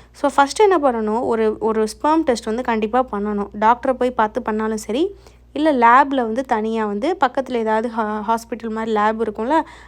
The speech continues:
அங்க போய் நீங்க வெறும் ஸ்பெர்ம் டெஸ்ட் இந்த மாதிரி நான் பண்ணணும்னாலும் அவங்க பண்ணுவாங்க. இல்ல டாக்டர்கிட்ட போய் நீங்க பண்ணிட்டு,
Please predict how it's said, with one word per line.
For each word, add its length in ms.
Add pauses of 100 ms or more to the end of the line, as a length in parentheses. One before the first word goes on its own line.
(140)
அங்க 280
போய் 200
நீங்க 260
வெறும் 200 (120)
ஸ்பெர்ம் 160
டெஸ்ட் 180
இந்த 120
மாதிரி 220
நான் 180
பண்ணணும்னாலும் 720
அவங்க 240
பண்ணுவாங்க. 360
இல்ல 180
டாக்டர்கிட்ட 440
போய் 120
நீங்க 240
பண்ணிட்டு, 540